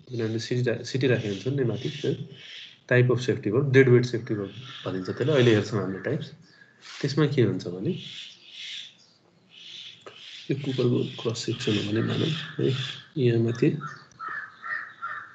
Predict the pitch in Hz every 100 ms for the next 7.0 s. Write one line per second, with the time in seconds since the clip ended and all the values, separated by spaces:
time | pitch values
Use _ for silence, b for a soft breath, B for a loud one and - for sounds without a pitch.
0 | - - - 185 123 113 107 110 107 110
1 | - 107 98 - - - - 120 156 175
2 | - - - - - _ - - _ _
3 | _ _ _ - - - - - - 1077
4 | - - - - - - - - - -
5 | - - - - - - _ _ _ -
6 | - 123 104 98 95 95 - - -